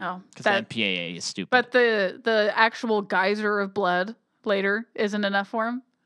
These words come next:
Speaker 2: It's probably 'cause it was a girl. I mean, they,
Speaker 1: Oh,
Speaker 2: they just make
Speaker 1: okay.
Speaker 2: up arbitrary
Speaker 1: Yeah,
Speaker 2: rules that
Speaker 1: yeah.
Speaker 2: don't matter. So, um, yeah. So, um,
Speaker 1: So Tina dead.
Speaker 2: Tina dead.
Speaker 1: Rod on the run because the police think that they, that he killed her.
Speaker 2: Yeah.
Speaker 1: Interesting.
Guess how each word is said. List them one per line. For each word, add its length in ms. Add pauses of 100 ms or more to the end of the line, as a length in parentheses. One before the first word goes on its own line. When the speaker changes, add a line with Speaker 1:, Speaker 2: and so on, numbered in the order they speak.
(280)
Speaker 2:
It's 160
probably 320
'cause 260
it 80
was 120
a 60
girl. 540 (180)
I 120
mean, 140
they, 80
Speaker 1:
Oh, 60
Speaker 2:
they 120
just 200
make 160
Speaker 1:
okay. 80
Speaker 2:
up 100
arbitrary 500
Speaker 1:
Yeah, 160
Speaker 2:
rules 240
that 100
Speaker 1:
yeah. 40
Speaker 2:
don't 180
matter. 380
So, 260 (440)
um, 480 (1080)
yeah. 220 (100)
So, 400
um, 460
Speaker 1:
So 100
Tina 420 (140)
dead. 380 (380)
Speaker 2:
Tina 200
dead. 120
Speaker 1:
Rod 320 (100)
on 180
the 80
run 380
because 400
the 120
police 380
think 160
that 280
they, 240
that 120
he 260
killed 320
her. 180 (100)
Speaker 2:
Yeah. 180 (380)
Speaker 1:
Interesting. 580